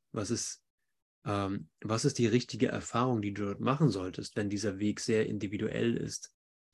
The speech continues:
wenn dieser, dieser Lehrplan sehr individuell ist? Was ist es, was es wirklich als, als Anker gibt, als zentrale Ausrichtung?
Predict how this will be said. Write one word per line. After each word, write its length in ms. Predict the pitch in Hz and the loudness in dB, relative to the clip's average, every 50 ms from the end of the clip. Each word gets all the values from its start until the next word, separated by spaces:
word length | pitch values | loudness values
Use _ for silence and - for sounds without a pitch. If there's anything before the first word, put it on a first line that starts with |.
| _ _ _ _ - | _ _ _ _ -4
wenn 140 | - 101 98 | -2 -2 0
dieser, 500 | 107 98 - 107 101 101 101 98 95 98 - _ _ _ | 0 0 2 2 2 2 0 -2 -4 -6 -12 _ _ _
dieser 240 | - - 101 107 101 | -10 -4 0 2 4
Lehrplan 600 | 104 107 110 117 127 120 - - 120 107 104 101 | 4 6 8 8 8 6 4 2 2 2 2 2
sehr 200 | 92 98 98 104 | 0 -2 -2 -4
individuell 520 | 101 95 101 87 - 101 98 - 101 98 - | -4 -4 -6 -6 -6 -6 -6 -8 -8 -10 -10
ist? 280 | - - - - _ _ _ _ _ _ _ _ _ _ _ _ _ _ | -10 -12 -14 -16 _ _ _ _ _ _ _ _ _ _ _ _ _ _
Was 200 | - 120 110 - | 0 0 2 4
ist 140 | 139 127 - | 2 2 2
es, 200 | 123 110 - - | 0 -2 -2 -2
was 160 | 117 104 - | -2 -2 -2
es 160 | 117 107 - 117 | -4 -4 -2 -2
wirklich 380 | 117 - - 117 - - - | -2 -2 0 -2 -4 -2 -2
als, 360 | - 110 - - - - - _ _ _ _ _ _ - | -4 -4 -2 -2 -4 -6 -6 _ _ _ _ _ _ -8
als 300 | 117 - - - - - | -8 -6 -8 -8 -8 -2
Anker 640 | - 131 147 147 - - 110 98 95 95 92 90 - _ | 2 4 4 4 4 2 -2 -2 -2 -4 -8 -10 -12 _
gibt, 600 | - - 101 101 107 113 110 107 - - - - _ _ - - _ _ _ _ _ _ _ _ _ _ _ _ _ _ _ _ _ _ _ _ _ - | -10 -8 -6 -4 -2 -2 -2 -2 -6 -12 -16 -16 _ _ -20 -20 _ _ _ _ _ _ _ _ _ _ _ _ _ _ _ _ _ _ _ _ _ -6
als 440 | - 107 98 - - - - - - | -4 -4 -2 0 0 0 0 0 -2
zentrale 720 | - - 135 127 131 - - - 117 113 113 113 113 117 | 0 2 4 4 4 2 0 -4 -2 0 2 2 2 2
Ausrichtung? 800 | - 127 147 151 151 - 110 104 92 - - 104 90 90 87 87 | 4 6 6 6 4 2 -2 -2 -4 -4 -6 -6 -6 -6 -8 -10